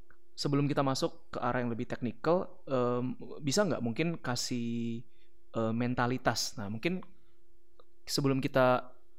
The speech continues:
mau berinvestasi, which is kita keluarin sebuah, eh, uang cash flow untuk kita coba invest, tentu ada mentalitas-mentalitas mungkin yang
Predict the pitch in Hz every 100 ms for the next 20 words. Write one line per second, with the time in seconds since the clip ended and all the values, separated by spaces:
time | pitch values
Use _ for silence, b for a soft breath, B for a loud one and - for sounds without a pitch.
0 | 123 123 131 185 139 127 117 117 120 120
1 | - 104 - - 113 113 - 110 113 107
2 | 123 113 110 110 117 107 107 104 - 113
3 | 107 - 139 123 107 107 107 - - 113
4 | 113 113 113 - 107 107 120 117 101 104
5 | B B B B - 139 202 135 131 123
6 | 120 117 113 123 113 113 127 - 117 110
7 | 135 113